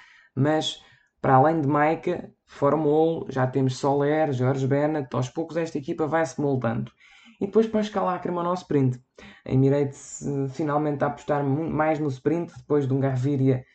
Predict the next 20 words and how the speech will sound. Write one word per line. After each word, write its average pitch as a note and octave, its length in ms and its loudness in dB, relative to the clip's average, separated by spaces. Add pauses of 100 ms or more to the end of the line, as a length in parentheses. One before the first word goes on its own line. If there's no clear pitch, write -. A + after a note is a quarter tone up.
(420)
que - 80 -16
teve C#3+ 240 -2
duas D3 220 0
vezes C#3+ 180 -2
covid C#3 240 2
dezanove, C3 800 2
que, B2 460 0 (240)
que C3+ 100 -6
já C#3+ 160 4
renovou, C#3+ 640 2
que D#3 100 -14
já C#3 140 2
ganhou. C#3 560 4 (500)
Para E3+ 120 0
escalar D3+ 340 4
a D3+ 40 2
crema C#3+ 300 0
junta-se C3+ 500 0 (440)
a E3+ 80 0
Gaviria C#3 680 2